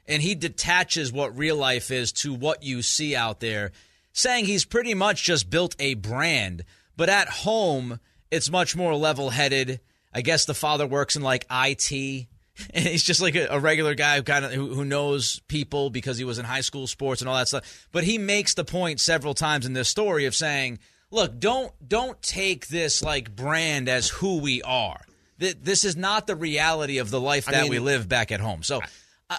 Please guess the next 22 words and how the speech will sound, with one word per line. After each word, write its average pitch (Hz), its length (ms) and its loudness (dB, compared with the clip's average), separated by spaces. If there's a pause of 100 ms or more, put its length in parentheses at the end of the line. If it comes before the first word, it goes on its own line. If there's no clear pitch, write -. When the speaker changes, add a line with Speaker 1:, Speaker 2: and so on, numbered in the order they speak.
Speaker 1:
again, 185 360 2
I, 170 240 2
I 202 40 6
don't 233 200 2
think 170 340 0
the 147 80 2
father's 170 420 0
a 135 60 0
bad 135 460 2
guy. 127 300 2
I - 20 4
don't 147 180 0
think 165 140 -2
he's 139 120 0
trying 147 180 2
to 123 40 -2
do 131 160 -2
things 135 220 -4
for 123 100 -2
bad 127 360 2
reasons. 139 440 -2
I, 160 100 4